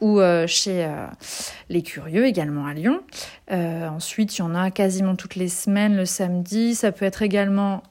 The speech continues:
en soirée. Euh, voilà. En ce moment, c'est un petit peu modifié, euh, les horaires en soirée, donc ça va plutôt être en journée le samedi pour le moment.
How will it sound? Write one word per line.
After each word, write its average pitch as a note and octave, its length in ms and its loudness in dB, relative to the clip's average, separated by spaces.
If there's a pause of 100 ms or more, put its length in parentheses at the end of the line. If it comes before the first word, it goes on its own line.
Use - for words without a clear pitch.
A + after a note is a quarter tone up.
(200)
en G3+ 200 0
soirée. G3 680 0
Euh, E3+ 200 -2 (680)
voilà. - 200 -10 (140)
En F3 60 -10
ce - 120 -10
moment, F3+ 180 -2
c'est F#3+ 100 -6
un F3 80 -4
petit F3+ 140 -6
peu G3+ 100 -2
modifié, G3 760 0
euh, F3+ 40 2
les E3+ 220 -2
horaires F3+ 180 0
en F3+ 60 0
soirée, F#3 340 0
donc F#3+ 160 0
ça E3 120 -4
va E3 60 -2
plutôt G3 280 -4
être F#3 160 -2
en F3+ 80 -2
journée F3 300 -2
le F#3 40 -4
samedi E3+ 420 -10
pour F3 140 -10
le E3+ 80 -6
moment. D3+ 240 -6